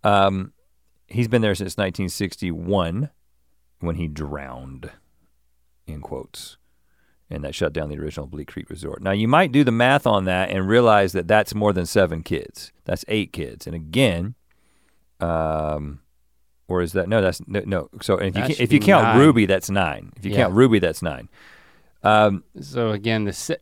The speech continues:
Speaker 2: again, the
Speaker 1: the
Speaker 2: seven
Speaker 1: seven kids was just a number gi-, the seven additional kids given to Whitewood for, again, I don't try to put too much logic behind why the keeper needs a certain number.
Speaker 2: But if he's saying seven,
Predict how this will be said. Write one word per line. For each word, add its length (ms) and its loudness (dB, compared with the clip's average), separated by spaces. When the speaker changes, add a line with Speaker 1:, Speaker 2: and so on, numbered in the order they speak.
Speaker 2:
again, 300 -2
the 80 -2
Speaker 1:
the 40 -10
Speaker 2:
seven 280 2
Speaker 1:
seven 280 6
kids 300 6
was 160 0
just 240 0
a 40 -2
number 280 0
gi-, 240 0
the 160 -2
seven 320 4
additional 460 0
kids 240 -4
given 300 -4
to 80 -4
Whitewood 500 0
for, 320 -4
again, 440 0
I 100 4
don't 200 4
try 140 4
to 60 2
put 460 0
too 140 -4
much 220 0
logic 360 2
behind 400 -2
why 180 4
the 80 0
keeper 320 0
needs 240 -2
a 60 -6
certain 500 -2
number. 500 0
Speaker 2:
But 100 0
if 100 2
he's 180 4
saying 300 6
seven, 580 4